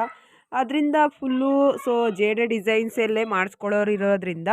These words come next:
ಈ ರೀತಿಯ ನೆಕ್ಲೆಸ್ಸು ತುಂಬ ಅವಶ್ಯಕತೆ ಇರುತ್ತೆ.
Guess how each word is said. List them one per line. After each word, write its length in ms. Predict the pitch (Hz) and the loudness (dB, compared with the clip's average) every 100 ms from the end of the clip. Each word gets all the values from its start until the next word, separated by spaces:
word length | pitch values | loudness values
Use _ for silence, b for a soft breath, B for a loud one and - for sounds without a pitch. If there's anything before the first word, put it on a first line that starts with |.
| 262 | 2
ಈ 240 | 226 247 | 0 -4
ರೀತಿಯ 300 | 277 277 269 | -2 -4 -4
ನೆಕ್ಲೆಸ್ಸು 460 | 254 226 - 220 269 | -2 -2 -4 -6 -6
ತುಂಬ 340 | 226 220 247 320 | -6 -4 2 4
ಅವಶ್ಯಕತೆ 680 | 247 - 220 208 196 196 | 4 -2 -6 -8 -4 -2
ಇರುತ್ತೆ. 440 | 190 185 - 240 | 0 -2 -4 -6